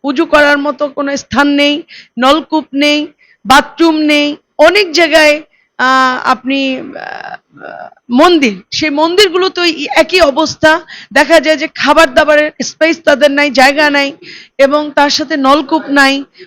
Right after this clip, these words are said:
অনেক কষ্ট। আসলে এই ধর্মীয় প্রতিষ্ঠানগুলো অনেক সমস্যা আছে। সব মিলিয়ে আমি আশা করব, আম, আল্লাহ পাক রব্বুল আলামিন যদি আমাকে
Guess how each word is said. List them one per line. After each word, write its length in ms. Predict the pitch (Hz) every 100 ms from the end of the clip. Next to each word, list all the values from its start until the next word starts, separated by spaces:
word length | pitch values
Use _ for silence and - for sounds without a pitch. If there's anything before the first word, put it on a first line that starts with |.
| -
অনেক 220 | 349 415 -
কষ্ট। 300 | 285 - 330 311 302 -
আসলে 300 | 254 285 285 277 -
এই 100 | 247 254 247 214
ধর্মীয় 340 | 247 330 381
প্রতিষ্ঠানগুলো 720 | - 294 311 - 302 269 285 294 294
অনেক 140 | 262 269
সমস্যা 420 | 254 254 233 277
আছে। 260 | 262 262 185 - _ _ - _
সব 240 | - 381 370 311
মিলিয়ে 340 | 320 370 339 202 175 - - -
আমি 160 | 269 302
আশা 320 | 285 - 381
করব, 300 | 381 330 269 269 330 - _ _ _ _ _
আম, 460 | 240 240 240 240 247 254 - -
আল্লাহ 240 | 262 311
পাক 200 | 320 320 -
রব্বুল 320 | 277 240 294
আলামিন 360 | 269 269 294 320
যদি 200 | 285 269
আমাকে 260 | 269 269